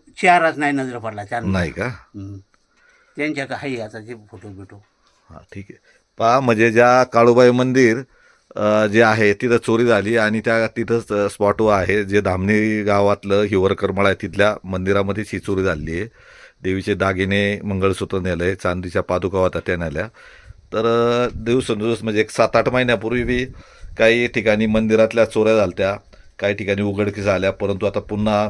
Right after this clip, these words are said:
Speaker 2: चोरट्यांनी आज ही संधी साधली आणि चोरी करून जवळजवळ पन्नास साठ हजार रुपयाचा अंदाजे ऐवज चोरून नेलाय. कॅमेरे लावलेत किंवा इथं सगळी सुरक्षता भक्कम असतानाही बी, अ,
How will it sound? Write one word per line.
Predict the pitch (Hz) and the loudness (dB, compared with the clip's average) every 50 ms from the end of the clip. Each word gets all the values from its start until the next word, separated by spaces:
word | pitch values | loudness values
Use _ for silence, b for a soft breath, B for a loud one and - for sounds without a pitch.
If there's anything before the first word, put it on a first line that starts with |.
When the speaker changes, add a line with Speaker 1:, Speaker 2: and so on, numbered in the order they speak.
| 104 - | -4 -4
Speaker 2:
चोरट्यांनी | 107 101 95 - 113 101 98 101 | -4 -4 -2 -2 -2 -2 -2 -2
आज | 98 92 95 92 - 101 | -2 -2 -2 -2 -4 -4
ही | 101 101 95 - 98 90 | -4 -4 -4 -6 -8 -6
संधी | - 107 90 90 98 95 | -6 -6 -4 -4 -6 -4
साधली | - 92 87 82 87 90 95 107 - b b b b b b b - | -4 -4 -4 -4 -6 -8 -10 -10 -10 b b b b b b b -10
आणि | - 90 90 95 101 98 | -8 -6 -4 -4 -4 -4
चोरी | - - 104 98 98 101 | -4 -2 0 0 0 0
करून | 98 101 98 95 98 98 101 101 | 0 0 0 0 -2 -2 -4 -4
जवळजवळ | 95 98 98 98 | -4 -2 -2 -4
पन्नास | - 104 101 104 104 - | -4 -4 -4 -4 -2 -2
साठ | 104 95 - | -2 -2 -2
हजार | 92 85 87 87 | -2 -4 -4 -4
रुपयाचा | 90 - 95 90 87 95 | -4 -4 -4 -4 -2 -2
अंदाजे | 90 101 101 101 98 87 85 78 69 b b b b b b b b - - - | -2 0 2 2 2 2 0 -6 -10 b b b b b b b b -18 -12 -8
ऐवज | - 87 98 101 104 104 | -4 -2 0 2 2 0
चोरून | 90 - 107 98 98 98 | 0 0 0 0 0 0
नेलाय. | 95 92 85 85 87 95 - b b b b b b b b b b - | 0 -2 -2 -4 -6 -8 -8 b b b b b b b b b b -6
कॅमेरे | - 101 101 104 107 107 107 107 | -2 -2 0 2 2 4 4 4
लावलेत | 101 101 98 98 98 98 101 98 - | 4 4 2 2 2 0 -2 0 0
किंवा | 107 101 101 | 0 0 0
इथं | 104 - 104 | 0 -2 -2
सगळी | - - 98 98 101 | -2 -2 -2 -2 -2
सुरक्षता | - - 98 95 95 - - 107 90 - 101 101 104 | 0 0 2 2 2 2 0 -2 -2 0 0 0 0
भक्कम | 98 98 95 92 - - 98 95 101 | 0 -2 -4 -4 -2 -4 -4 -2 -2
असतानाही | 98 - - 98 90 98 98 95 | -4 -4 -4 -6 -4 -4 -4 -6
बी, | 90 101 113 117 113 b b b b b b b b b _ | -6 -6 -8 -8 -10 b b b b b b b b b _
अ, | - 87 | -10 -6